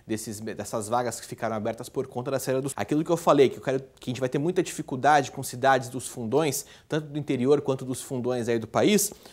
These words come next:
Só um levantamento rápido aí, eh, divulgado com dados do Ministério da Saúde, nos primeiros médicos inscritos no programa,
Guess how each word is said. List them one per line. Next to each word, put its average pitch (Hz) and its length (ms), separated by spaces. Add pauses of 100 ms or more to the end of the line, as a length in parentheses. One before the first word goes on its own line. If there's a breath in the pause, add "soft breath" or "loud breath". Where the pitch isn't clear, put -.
(120 loud breath)
Só 170 260
um 196 40
levantamento 160 580
rápido 139 420
aí, 139 220 (220 loud breath)
eh, 120 120
divulgado 127 540
com 127 200
dados 123 360
do 127 120
Ministério 123 420
da 120 120
Saúde, 135 560 (240 loud breath)
nos 131 140
primeiros 156 440
médicos 139 460
inscritos 135 500
no 131 120
programa, 131 680